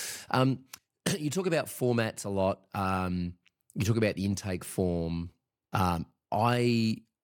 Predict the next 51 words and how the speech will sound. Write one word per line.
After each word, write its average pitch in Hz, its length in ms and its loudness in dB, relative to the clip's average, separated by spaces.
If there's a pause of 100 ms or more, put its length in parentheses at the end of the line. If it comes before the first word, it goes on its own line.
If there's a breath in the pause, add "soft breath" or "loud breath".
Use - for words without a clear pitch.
(220)
I 113 120 2
used 113 400 2
to 90 360 -2
cringe 101 600 2
when 90 260 0
we'd 90 240 2
on 90 160 0
board 87 260 0
with 80 140 -4
a 85 60 -2
new 87 160 0
agency 85 640 -4
doing 82 360 -2
whatever 85 260 -2
they 80 100 -2
were 80 80 -4
doing 85 220 -2
for 82 260 -2
us, 85 80 -4
and 85 100 -2
they'd 82 140 -2
send 85 220 -4
us 78 80 -6
this 87 160 -2
big, 87 180 0
long 85 180 0
intake 87 380 -2
form. 80 380 -6 (440 loud breath)
Um, 90 280 4
and 110 200 2
it, - 160 -4
and 117 320 0
the 127 120 2
reason 156 360 2
I - 20 2
used 113 160 -2
to - 80 -6
cringe 113 300 2
is 90 80 -4
because 98 340 -2
some 123 200 -6
of 113 60 -2
the 101 140 0
ans-, 98 180 -2
some - 220 -6
of 135 40 -2
the 120 60 0
questions 120 400 -2
I 95 60 -2
couldn't 107 260 -2
answer 123 400 -2